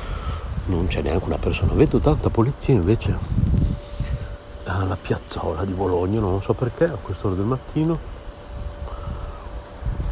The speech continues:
Se guardo verso la piazzola, quindi se guardo verso destra, se guardo verso sinistra vedo Piazza dei Martiri, vedo che ci sono dei lavori in corso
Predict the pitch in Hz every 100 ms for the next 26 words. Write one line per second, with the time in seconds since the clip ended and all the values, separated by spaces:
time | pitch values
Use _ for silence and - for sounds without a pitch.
0 | - - - - - 117 92 87 87 87
1 | - 98 - 123 - 135 147 110 - -
2 | - - - - - - - - - -
3 | - - - - 95 76 85 90 85 85
4 | - 123 90 92 104 - 95 87 98 95
5 | 95 - 95 101 87 - 92 80 80 85
6 | 82 - - - - - - 87 - 95
7 | 87 87 80 78 78 - 82 78 78 78
8 | - 87 85 85 80 85 85 90 - 101
9 | 90 - - 87 -